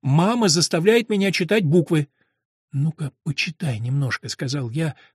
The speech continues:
показывая на бумагу, которую она мяла в маленьких ручонках. Она подняла свою хорошенькую головку.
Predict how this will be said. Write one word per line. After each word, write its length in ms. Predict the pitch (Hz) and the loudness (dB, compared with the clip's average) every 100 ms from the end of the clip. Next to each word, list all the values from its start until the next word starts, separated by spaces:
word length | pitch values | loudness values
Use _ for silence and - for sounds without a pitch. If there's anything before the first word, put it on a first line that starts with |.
| - | -8
показывая 560 | 139 160 139 135 139 | -6 -2 0 0 0
на 160 | 135 139 | 2 0
бумагу, 680 | 123 127 131 190 185 180 - _ _ | 0 0 0 0 0 -2 -2 _ _
которую 360 | 139 - 156 151 | -2 0 2 2
она 160 | 147 | 2
мяла 300 | 143 170 160 | 2 2 0
в 80 | 135 | 0
маленьких 500 | 156 160 151 156 143 | 0 0 -2 -4 -4
ручонках. 580 | 156 - 123 104 - _ _ _ _ _ _ _ _ | -4 -4 -8 -8 -18 _ _ _ _ _ _ _ _
Она 200 | - 95 | -16 -14
подняла 340 | 101 110 113 120 | -8 -6 -4 -4
свою 240 | 131 127 | -2 -4
хорошенькую 520 | 127 123 127 131 131 127 | -4 -4 -2 -4 -4 -2
головку. 480 | 127 117 - - | -2 -2 -6 -14